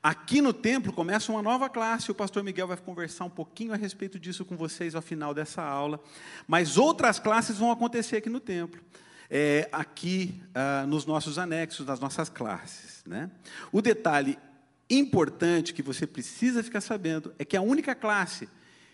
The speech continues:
que é transmitida e depois fica gravada no nosso canal do YouTube é a classe que acontece aqui no templo.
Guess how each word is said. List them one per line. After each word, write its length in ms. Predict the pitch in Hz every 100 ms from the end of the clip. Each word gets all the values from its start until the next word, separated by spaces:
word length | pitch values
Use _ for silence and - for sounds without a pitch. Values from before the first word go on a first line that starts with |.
| _ -
que 200 | 139 147
é 60 |
transmitida 960 | 151 - - 269 262 262 - 220 226 160
e 40 |
depois 280 | 147 143 175
fica 220 | 196 208
gravada 520 | 214 196 156 208 233
no 60 | 202
nosso 260 | 180 175 -
canal 300 | 170 170 160
do 100 | 170
YouTube 540 | 208 208 190 202 220
é 80 | -
a 60 | 202
classe 300 | 202 202 208
que 60 |
acontece 500 | 220 226 226 196 208
aqui 140 | 220 220
no 100 | 247
templo. 400 | 220 202 202